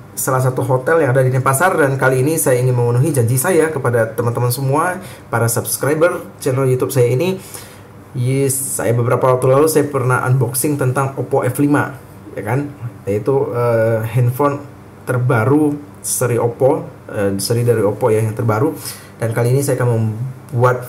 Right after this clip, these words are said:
video reviewnya. Apa sih yang menarik dari Oppo F lima ini?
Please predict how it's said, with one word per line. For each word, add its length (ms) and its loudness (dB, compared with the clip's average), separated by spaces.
video 400 2
reviewnya. 880 2
Apa 240 -4
sih 160 2
yang 80 2
menarik 240 0
dari 320 2
Oppo 320 -2
F 80 0
lima 240 -2
ini? 400 -10